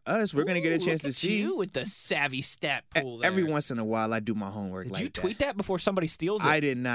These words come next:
Speaker 1: I, I, I, I
Speaker 2: Okay.
Speaker 1: don't, I don't want the credit. You know, I just,
Speaker 2: Be careful.
Speaker 1: I just
Speaker 2: Those, those reporter types
Speaker 1: Yeah.
Speaker 2: out there, they'll jump all
Speaker 1: I
Speaker 2: over
Speaker 1: just
Speaker 2: that.
Speaker 1: be vibing out like that.
Speaker 2: Don't let, I hope Dale Lawley didn't hear that.
Speaker 1: You never know. But, you know, that's some of the stuff where it's like, man, when we get done with the practice today, we're gonna get a chance to hear from Coach Tomlin and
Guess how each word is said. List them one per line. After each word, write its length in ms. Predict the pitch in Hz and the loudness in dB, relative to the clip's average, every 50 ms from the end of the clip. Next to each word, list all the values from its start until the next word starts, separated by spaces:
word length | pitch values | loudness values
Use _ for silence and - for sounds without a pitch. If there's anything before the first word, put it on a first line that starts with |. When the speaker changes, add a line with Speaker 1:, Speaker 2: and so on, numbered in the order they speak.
| 113 110 | 2 2
Speaker 1:
I, 440 | 135 139 127 151 139 135 165 165 - | 2 4 4 4 4 2 2 2 2
I, 80 | 160 170 | 0 0
I, 20 | 165 | 0
I 20 | - | 0
Speaker 2:
Okay. 100 | 139 160 | 0 0
Speaker 1:
don't, 220 | 170 165 160 123 | 0 0 0 -2
I 40 | 143 | -2
don't 100 | 151 147 | 0 0
want 120 | 143 135 - | -2 -2 -4
the 60 | 117 | -6
credit. 260 | - - 110 95 110 | -8 -6 -6 -4 -4
You 80 | 135 147 | -2 -2
know, 80 | 131 127 | 0 -2
I 60 | 135 | -2
just, 200 | 135 135 - 135 | -2 -4 -4 -4
Speaker 2:
Be 60 | - | -2
careful. 160 | - 127 - | -2 0 0
Speaker 1:
I 20 | 143 | 0
just 100 | 123 131 | 2 2
Speaker 2:
Those, 240 | 139 151 156 139 | 2 2 0 0
those 200 | 139 151 160 156 | 0 0 0 0
reporter 340 | - 135 - - 170 160 143 | -2 -4 -4 -2 -2 -2 -2
types 300 | - - 117 131 135 131 | -2 -2 -2 0 2 2
Speaker 1:
Yeah. 100 | 117 107 | 0 0
Speaker 2:
out 80 | 104 - | -2 -4
there, 220 | 123 113 101 104 | -4 -4 -4 -4
they'll 100 | 120 135 | -4 -4
jump 280 | 151 - 156 139 139 - | -2 -2 -2 -2 0 0
all 60 | 120 | 2
Speaker 1:
I 100 | 139 160 | 2 2
Speaker 2:
over 60 | 139 165 | 2 2
Speaker 1:
just 140 | 160 147 | 2 0
Speaker 2:
that. 80 | 147 143 | 0 -2
Speaker 1:
be 60 | 131 | -2
vibing 480 | 117 104 120 117 117 110 101 104 101 104 | -2 0 0 2 2 2 0 -2 -2 -4
out 140 | 98 92 92 | -4 -4 -4
like 240 | 98 95 92 85 | -4 -4 -4 -4
that. 120 | - - 156 | -2 -2 -2
Speaker 2:
Don't 120 | 170 190 | -2 -2
let, 160 | 190 170 156 | -2 0 0
I 20 | 147 | 0
hope 160 | 151 185 175 | -2 -2 -2
Dale 180 | - 165 156 135 | -2 0 0 0
Lawley 300 | 127 131 170 180 151 113 | 0 0 0 0 -2 -4
didn't 220 | 107 101 104 - | -6 -10 -14 -14
hear 120 | - 120 117 | -16 -16 -14
that. 120 | 110 117 | -6 -2
Speaker 1:
You 80 | 123 127 | -2 0
never 320 | 135 139 131 120 123 120 | 2 2 2 2 0 0
know. 240 | 113 117 104 90 87 - - - _ _ _ - | 0 -2 -4 -6 -8 -12 -20 -20 _ _ _ -4
But, 220 | - 190 180 - - _ - | -2 -2 -2 -2 -6 _ -4
you 100 | 180 208 | -2 0
know, 160 | 214 208 196 | 0 0 0
that's 220 | 165 170 190 202 - | 0 0 0 2 2
some 100 | 220 196 | 2 0
of 60 | 180 | 0
the 80 | 165 | 0
stuff 240 | 160 - 185 185 170 | 0 0 0 -2 -2
where 100 | 170 151 | -2 -2
it's 140 | 151 151 151 | -2 0 0
like, 160 | 160 147 131 | -2 -2 -2
man, 180 | 139 156 156 139 | -2 -2 -2 -2
when 160 | 127 127 123 | -2 -2 -2
we 120 | 135 156 | -2 -2
get 220 | 165 175 160 120 110 | -2 -2 -4 -2 -2
done 260 | 131 139 143 143 135 | -2 -2 -2 -2 -2
with 200 | 127 127 - - | -4 -4 -4 -6
the 160 | - 120 123 | -6 -6 -6
practice 320 | - - 139 - - - - | -4 -4 -6 -4 -2 -2 -2
today, 340 | - 98 92 - 131 139 | -2 -2 -2 0 0 2
we're 120 | 131 123 120 | 2 0 0
gonna 160 | 131 127 120 | 0 0 0
get 100 | 123 123 | -2 -2
a 40 | 123 | -2
chance 200 | - 120 117 - | -2 -4 -6 -6
to 100 | - 104 | -6 -4
hear 140 | 110 135 - | -4 -4 -4
from 160 | - - - | -4 -6 -6
Coach 240 | - 120 98 98 - | -6 -4 -4 -4 -4
Tomlin 460 | - 113 110 110 107 110 110 104 - - | -4 -4 -4 -4 -2 -4 -4 -6 -6 -6
and 300 | 113 117 117 117 110 | -4 -4 -2 -4 -4